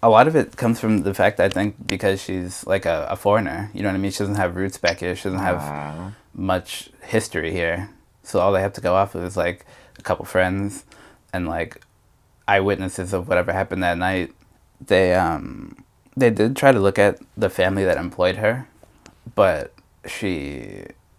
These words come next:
Speaker 1: I mean, why would they do it? If they, they see her every single day, why would they do it when she's, like, out on the streets?
Speaker 2: Right, right.
Speaker 1: And then they also said that, like, the, the father's family was there for the week,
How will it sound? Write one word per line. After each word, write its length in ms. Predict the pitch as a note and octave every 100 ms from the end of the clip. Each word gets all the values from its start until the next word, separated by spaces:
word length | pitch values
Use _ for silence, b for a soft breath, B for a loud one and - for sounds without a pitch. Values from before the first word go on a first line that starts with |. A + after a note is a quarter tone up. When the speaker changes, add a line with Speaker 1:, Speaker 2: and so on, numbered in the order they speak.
| _ -
Speaker 1:
I 60 |
mean, 140 | A2 F2+
why 120 | F#2
would 120 | G2
they 120 | F#2+
do 180 | F#2 G2
it? 200 | E2 - _ -
If 140 | A2+
they, 140 | - A#2
they 200 | B2+ C3
see 180 | - D3+
her 80 | B2
every 200 | G#2 A2+
single 200 | A#2+ G#2
day, 180 | G2 G2+
why 120 | G2+
would 100 | A2+
they 100 | G#2
do 200 | G2+ F#2
it 180 | - - _
when 220 | A#2 A2
she's, 200 | G#2+ G#2 F#2+
like, 120 | F2+
out 340 | F#2+ G2+ D#2+ _ _ _ _ -
on 140 | G#2
the 80 | F#2+
streets? 540 | - G#2 F#2+ - - -
Speaker 2:
Right, 460 | F2 E2 D#2 D2 - _ _
right. 320 | E2 E2 D#2 C2+ _ _ _ _ _ _ -
Speaker 1:
And 140 | G#2+
then 100 | F#2 F#2+
they 80 |
also 300 | F#2 G2 - F#2
said 160 | -
that, 160 | F#2 E2+
like, 160 | F2+ -
the, 440 | D#2 A#1+ G#1 - - - _ -
the 280 | C2 F2+ D2
father's 480 | - G2 G#2 G2 -
family 320 | G2 G#2 G2+
was 140 | G2
there 140 | G2 F#2+
for 100 | F#2+
the 120 | E2
week, 360 | F#2+ G#2 -